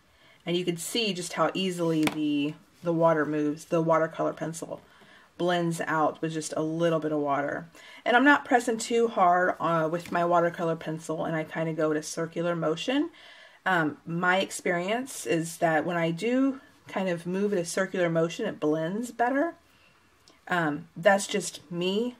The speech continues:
You know, it just is kind of trial and error, whatever works best for you. And I've also learned not to work,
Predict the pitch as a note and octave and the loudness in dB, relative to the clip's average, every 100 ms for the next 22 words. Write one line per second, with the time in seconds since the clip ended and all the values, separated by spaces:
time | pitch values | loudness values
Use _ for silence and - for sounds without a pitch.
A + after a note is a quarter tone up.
0 | _ _ _ _ - E3 E3 D#3 E3+ E3 | _ _ _ _ -10 -4 -2 -2 -2 -8
1 | E3 - F3 E3+ E3 E3+ D#3+ D#3+ D#3 D#3 | -8 -6 -2 -2 0 4 4 4 2 2
2 | D#3 F3 F3 E3+ E3 E3+ D#3+ D#3+ D#3 - | 2 2 -2 -2 0 0 2 0 -2 -4
3 | E3 D#3+ - D#3 C3+ C#3+ E3+ A3+ - _ | -4 -4 -6 -6 -2 0 0 -4 -10 _
4 | _ _ _ _ _ _ _ _ _ _ | _ _ _ _ _ _ _ _ _ _
5 | _ _ _ _ _ _ _ _ _ _ | _ _ _ _ _ _ _ _ _ _
6 | _ _ _ _ _ _ _ _ _ - | _ _ _ _ _ _ _ _ _ -2
7 | F#3+ F#3+ F#3+ G3 G3+ G#3+ G3 F#3 F#3 E3+ | 4 6 8 6 6 4 4 4 4 2
8 | - - E3+ D#3+ E3+ D#3 - | 2 -2 -2 2 6 6 2